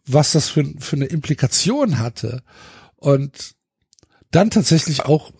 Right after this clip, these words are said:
auch diese Geschichte mit, mit, mit, mit, ähm,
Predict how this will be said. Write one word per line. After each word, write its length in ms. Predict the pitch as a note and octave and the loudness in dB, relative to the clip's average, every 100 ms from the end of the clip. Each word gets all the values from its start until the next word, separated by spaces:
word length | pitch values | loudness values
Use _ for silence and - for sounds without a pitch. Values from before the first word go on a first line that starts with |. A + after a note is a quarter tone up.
| - | -4
auch 180 | D#3+ | -2
diese 260 | - D#3 D3 | 0 -2 0
Geschichte 400 | C#3+ - D#3 C#3+ | -2 0 0 -2
mit, 180 | C3+ C3+ _ - | -6 -8 _ -8
mit, 160 | B2+ _ C#3+ | -8 _ -10
mit, 140 | C3+ _ _ - | -10 _ _ -8
mit, 420 | B2+ - - - | -8 -8 -18 -6
ähm, 440 | C3 A#2+ A#2 B2 | -2 0 -2 -6